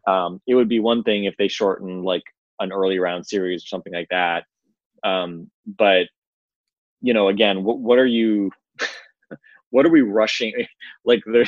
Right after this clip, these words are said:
there's some argument to be made for, like, what are you rushing to get through this for, right? Um, now you could say, well, if it's, like, a quarantine tournament, you know, just, uh,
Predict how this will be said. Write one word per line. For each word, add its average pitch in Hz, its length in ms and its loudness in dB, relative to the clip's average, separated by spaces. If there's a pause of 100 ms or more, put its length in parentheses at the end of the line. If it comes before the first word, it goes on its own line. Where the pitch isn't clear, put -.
there's 127 260 0
some 151 200 2
argument 127 340 2
to 101 60 -8
be 110 80 -2
made 107 160 -2
for, 101 80 -10
like, 98 120 -2 (420)
what 120 200 2
are 143 40 6
you 127 240 4
rushing 104 420 -2
to 98 80 -4
get 90 180 -2 (160)
through 98 240 -2
this 90 220 -4 (180)
for, 85 400 -4 (100)
right? 92 280 -2 (420)
Um, 92 340 -2
now 107 120 2
you 107 140 4
could 95 140 -14
say, 101 240 4
well, 95 260 2
if - 120 -4
it's, 98 140 -10
like, 95 120 -4
a 87 100 -10
quarantine 95 480 -6
tournament, 87 460 -6 (500)
you 98 140 -4
know, 82 200 -4
just, - 340 -12 (640)
uh, - 60 -12